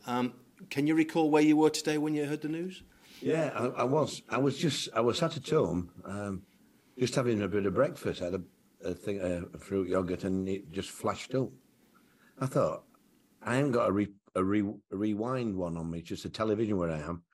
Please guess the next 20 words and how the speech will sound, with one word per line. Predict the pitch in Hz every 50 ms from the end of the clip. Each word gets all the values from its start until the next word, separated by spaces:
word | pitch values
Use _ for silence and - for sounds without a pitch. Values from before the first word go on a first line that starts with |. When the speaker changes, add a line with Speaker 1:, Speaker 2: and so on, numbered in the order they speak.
| _ _ - _ _ _ _ _ _ -
Speaker 2:
And | - 104 101 104
I | 104
thought, | 101 - - 101 95 107 - - - -
"Can't | - - 123 110 -
be | - - - - - 107
right, | 123 139 123
that." | 101 87 90
So | - - 131 110 - -
I | 139
went | 120 120 117 110 120
on | 113 107
my | 104
phone, | 101 - - 113 107 101 90 90 98 - _ _ _ _ - _ _ _ _ _ _ _ _ _ _ _ _ -
and | 95 104 98 98 101 104
obviously | 107 110 131 147 135 - - 95
the | 87 92 90
news, | 92 101 107 113 107 92 85 - - - -
I | -
mean, | 95 95 98 98 95 95 95
uh, | 95 95 95 90 87